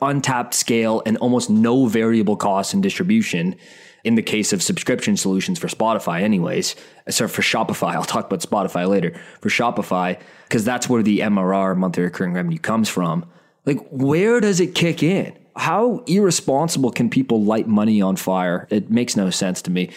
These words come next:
And this is a, not a knock on Toby. I think that these guys are obviously incredible entrepreneurs, but times have changed and it's time to stop hiring and time to start looking at the bottom line.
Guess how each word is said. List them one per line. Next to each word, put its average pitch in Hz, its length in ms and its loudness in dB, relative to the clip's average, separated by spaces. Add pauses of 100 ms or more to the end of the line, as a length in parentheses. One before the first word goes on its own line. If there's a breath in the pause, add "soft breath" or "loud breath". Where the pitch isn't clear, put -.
(400 loud breath)
And 127 160 2
this 156 160 0
is 160 60 2
a, 185 80 4
not 208 360 2
a 143 60 2
knock 110 460 0
on 113 180 0
Toby. 110 540 2 (260 loud breath)
I - 140 -2
think 160 400 -2
that 120 140 -4
these 117 160 2
guys 104 280 -2
are 98 180 0
obviously 107 440 0
incredible 104 560 0
entrepreneurs, 95 840 -2 (400 soft breath)
but 92 520 -2
times 147 320 2
have 139 100 -2
changed 113 500 0
and 95 80 0
it's 92 180 -4
time 123 280 -2
to 120 40 0
stop 98 380 -2
hiring 113 560 0
and 110 100 2
time 107 180 -2
to 104 40 -2
start 101 220 -4
looking 92 340 -2
at 85 80 -4
the 85 60 -8
bottom 90 320 -2
line. 87 280 -6